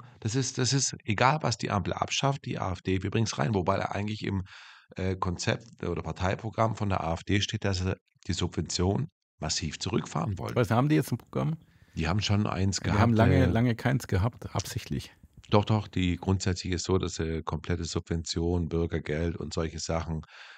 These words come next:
Speaker 1: äh, deutlich reduzieren wollen, Subventionen
Speaker 2: Aber
Speaker 1: deutlich
Speaker 2: jetzt, jetzt, jetzt
Speaker 1: reduzieren
Speaker 2: mal auch,
Speaker 1: wollen.
Speaker 2: da, auch da, ich glaube, jeder Bauer und je, alle sind, wären dafür, wenn man auch die Subventionen vielleicht sogar alle reduzi-, also wegbringt, ja?
Speaker 1: Mhm.
Speaker 2: Nur nicht über Nacht.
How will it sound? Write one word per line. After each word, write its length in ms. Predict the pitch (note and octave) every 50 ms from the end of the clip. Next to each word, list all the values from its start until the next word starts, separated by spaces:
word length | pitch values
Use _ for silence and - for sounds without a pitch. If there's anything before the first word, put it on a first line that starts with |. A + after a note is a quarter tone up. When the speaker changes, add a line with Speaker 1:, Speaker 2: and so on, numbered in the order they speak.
| - -
Speaker 1:
äh, 260 | - F2 E2 E2 E2
deutlich 500 | - - F#2 F#2 G2 G2 - F#2 - -
reduzieren 520 | F#2 E2+ F2+ - - - F#2 F#2 F2+ E2
wollen, 260 | F2 F2 E2+ F2 E2+
Subventionen 580 | E2+ - F2+ D#2+ - F#2 F2 F2 - F#2 F#2+ F#2
Speaker 2:
Aber 100 | A#2+ -
Speaker 1:
deutlich 180 | C3+ - - -
Speaker 2:
jetzt, 180 | - - -
jetzt, 0 |
jetzt 200 | - - D3+ -
Speaker 1:
reduzieren 120 | F#2 - C#3+
Speaker 2:
mal 60 | C#3+
auch, 100 | C#3+ E2+
Speaker 1:
wollen. 1200 | E2+ E2+ E2 - - _ _ _ _ - - B2+ - C#3+ C#3+ C3 D3 D3+ C3+ - D#3+ - G#2 A#2 C3
Speaker 2:
da, 80 | - C3
auch 80 | A#2+ -
da, 380 | - D3 D3 E3+ D#3 G#2+ - - - - - - - - - - - - - - - - - - - -
ich 100 | - G#2
glaube, 280 | - D3 D#3 F3+ F#3 D#3+
jeder 260 | C#3 C#3+ E3 D#3+ C#3
Bauer 480 | A#2+ - - G#2+ A#2 C#3 D#3+ E3 D#3+ D3
und 100 | B2+ A#2+
je, 220 | A2+ A#2 B2+ -
alle 300 | - - A#2+ C3 C3+ A#2+
sind, 220 | G2+ - A#2 G#2 G2+
wären 220 | G#2 G#2+ G#2+ G#2+
dafür, 460 | G#2 F#2+ - - - C3 C#3+ D3 B2
wenn 120 | A#2+ A#2 A2+
man 280 | G#2+ A2 A2 G#2+ G#2+
auch 240 | G#2+ G#2+ G2+ G2+ -
die 80 | - G2+
Subventionen 800 | - A2+ G2 G2+ G#2 F#2+ - A2 G#2+ G#2+ A2 G#2+ G#2+ G#2+ G#2+ - - _ _ _ _ _ _ _ _ - - _ _ _
vielleicht 240 | - - F#2 - -
sogar 240 | G#2+ G2 G2 E2 -
alle 240 | G#2 C#3 D#3+ B2+
reduzi-, 400 | G#2+ G2+ F#2+ F#2+ F2+ - - -
also 260 | - G#2 F#2 F2+ F2 F#2+
wegbringt, 480 | G2 F#2+ - - - G2 F2+ F#2 -
ja? 200 | G#2 C3 F3+ F3 - - - - _ -
Speaker 1:
Mhm. 220 | E2 E2 D#2+ D2 D2
Speaker 2:
Nur 160 | C3+ C3 B2
nicht 160 | A2+ G#2+ -
über 140 | A2 F#2 F#2
Nacht. 380 | F#2+ A#2 A#2+ - - - -